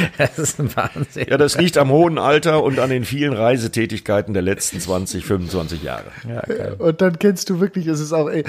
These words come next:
Speaker 3: und vor allem, äh, den, den Hinweis, den Hinweis kann ich ja geben, äh, das, äh, Hotel, äh, offensichtlich, in welchem wir dann leben werden, abgeschirmt in Valencia für die drei oder vier Tage, äh, hast du ausgesucht, hab ich mir sagen lassen, Eddie.
Speaker 2: Ja,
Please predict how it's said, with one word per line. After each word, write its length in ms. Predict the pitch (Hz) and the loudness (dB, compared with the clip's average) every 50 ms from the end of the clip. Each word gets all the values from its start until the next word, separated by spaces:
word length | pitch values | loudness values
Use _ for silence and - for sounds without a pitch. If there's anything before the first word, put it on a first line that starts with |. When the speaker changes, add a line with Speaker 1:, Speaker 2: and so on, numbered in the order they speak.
| 156 135 117 - | -8 -12 -12 -4
Speaker 3:
und 160 | - 165 151 | -2 -2 0
vor 120 | - 156 151 | 2 2 2
allem, 220 | 160 170 170 160 | 4 2 2 0
äh, 220 | - 156 151 151 151 - 143 139 - | 0 0 0 0 -2 -6 -10 -14 -14
den, 340 | - - 156 151 147 147 156 | -8 -2 -2 -2 -2 -2 -4
den 140 | - 156 147 | -6 -6 -4
Hinweis, 540 | 135 160 165 175 165 156 156 - - - _ _ _ - _ _ _ | -4 -8 -6 -6 -4 -4 -6 -8 -12 -16 _ _ _ -20 _ _ _
den 120 | 160 151 139 | -4 0 0
Hinweis 340 | 156 165 160 165 160 156 | 0 4 4 4 4 4
kann 160 | - 160 151 156 | 4 2 2 2
ich 80 | 143 | 4
ja 100 | 156 143 | 2 2
geben, 380 | 135 135 143 151 147 143 143 139 | 2 2 0 -2 -2 -2 -6 -2
äh, 160 | - 147 131 | 0 0 2
das, 300 | 139 143 135 - - - | 2 2 0 -2 -8 -10
äh, 160 | - - 147 131 104 | -2 0 0 2 2
Hotel, 500 | 135 143 131 - 143 147 156 165 170 170 | 2 0 0 2 2 2 4 4 2 0
äh, 240 | 165 151 143 147 170 | 2 2 0 0 0
offensichtlich, 800 | 165 180 185 185 147 - - 143 131 151 147 - 160 147 139 131 | -4 -4 -2 -2 -2 -2 -2 -6 -6 -6 -6 -4 -4 -4 -4 -4
in 240 | 151 165 147 131 123 | -4 -6 -6 0 0
welchem 280 | 147 147 143 147 127 | 0 0 0 0 0
wir 80 | 143 135 | 2 2
dann 260 | 135 131 131 127 - | 2 2 0 0 -4
leben 420 | - 131 123 135 151 147 143 139 127 | -4 -2 0 0 0 0 0 0 2
werden, 300 | 135 131 135 131 131 - | 2 4 4 2 0 -2
abgeschirmt 800 | - 135 139 - - 147 131 - - 135 139 139 143 139 - - | -4 -4 -4 -2 -4 -4 -4 -4 -2 0 0 0 0 -2 -6 -8
in 240 | - 139 131 123 | -8 -8 -4 -2
Valencia 480 | 135 127 123 127 135 139 - - 139 131 | -2 -2 0 -2 -4 -6 -6 -6 -6 -6
für 140 | - - 127 | -4 -6 -6
die 120 | 127 127 | -8 -8
drei 220 | - - 135 135 131 | -6 -4 -2 -2 0
oder 120 | 127 127 | 0 -2
vier 200 | - - 131 123 | -2 -2 -4 -2
Tage, 340 | - 127 120 123 127 127 123 - - - - - - - - _ | -2 -2 -2 -2 -2 -4 -6 -8 -12 -18 -20 -20 -20 -20 -8 _
äh, 80 | - 107 | -4 0
hast 260 | 92 135 123 - - | 0 0 0 2 2
du 140 | 131 120 117 | 4 4 4
ausgesucht, 500 | 110 104 - - 110 107 110 104 104 - | 2 2 0 -4 -4 -4 -4 -4 -4 -4
hab 120 | 101 98 | -6 -6
ich 100 | 104 - | -4 -4
mir 80 | 113 104 | -4 -4
sagen 300 | - - 98 - - - | -4 -4 -6 -8 -8 -12
lassen, 220 | 110 - - 107 | -12 -12 -10 -10
Eddie. 180 | 113 113 - 117 120 - _ | -10 -10 -12 -14 -18 -10 _
Speaker 2:
Ja, 200 | 180 180 110 | 2 2 2